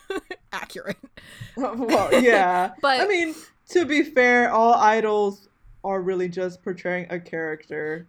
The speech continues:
Speaker 1: This
Speaker 2: but
Speaker 1: is true.
Speaker 2: I won't
Speaker 1: We
Speaker 2: get
Speaker 1: won't get
Speaker 2: into
Speaker 1: into
Speaker 2: that.
Speaker 1: that. But the
Speaker 2: <laughs>
Speaker 1: reason she's named Black is because on their variety show,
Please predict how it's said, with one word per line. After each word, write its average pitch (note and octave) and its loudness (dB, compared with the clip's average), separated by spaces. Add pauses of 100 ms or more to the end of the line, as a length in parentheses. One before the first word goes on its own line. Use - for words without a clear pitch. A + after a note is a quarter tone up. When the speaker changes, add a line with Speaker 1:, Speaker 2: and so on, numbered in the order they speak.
Speaker 1:
This E3 -6
Speaker 2:
but D#3+ -4
Speaker 1:
is - -12
true. F#3 -16
Speaker 2:
I F#3 -6
won't F3+ -6
Speaker 1:
We F3 -8
Speaker 2:
get E3+ -4
Speaker 1:
won't E3 -6
get - -10
Speaker 2:
into G#3 -6
Speaker 1:
into D#3 -8
Speaker 2:
that. D3+ -4
Speaker 1:
that. A3+ -8 (300)
But G#3+ -6
the C#4 0
Speaker 2:
<laughs> C#4 -6
Speaker 1:
reason D4 -4
she's A#3+ -14
named G#3 -14
Black G3 -6
is G3 -12
because G#3 -14
on G3 -10
their G3 -8
variety A#3+ -6
show, F3+ -10